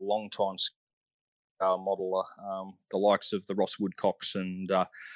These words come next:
and the Gary Sunderlands, those sort, that sort of era. Um, and built, he's built a lot of very, very nice aeroplanes, and I was very fortunate,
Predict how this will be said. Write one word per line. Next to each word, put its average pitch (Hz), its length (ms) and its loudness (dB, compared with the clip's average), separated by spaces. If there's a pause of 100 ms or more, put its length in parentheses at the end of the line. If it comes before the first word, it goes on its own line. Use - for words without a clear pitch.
(300)
and 98 100 0
the 101 40 6
Gary 101 200 8
Sunderlands, 95 500 2
those 98 240 4
sort, 95 180 0
that 98 120 -2
sort 101 200 2
of 90 60 -2
era. 120 220 6 (540)
Um, 98 420 -2
and 95 140 -2
built, 98 240 4
he's 101 100 -6
built 95 220 0 (140)
a 107 60 2
lot 101 360 4
of 98 100 -8
very, 95 220 0
very 95 240 -6
nice 95 240 -10
aeroplanes, 92 460 -10
and 98 100 -18
I 98 40 -14
was 95 120 -14
very 104 180 4
fortunate, 110 480 2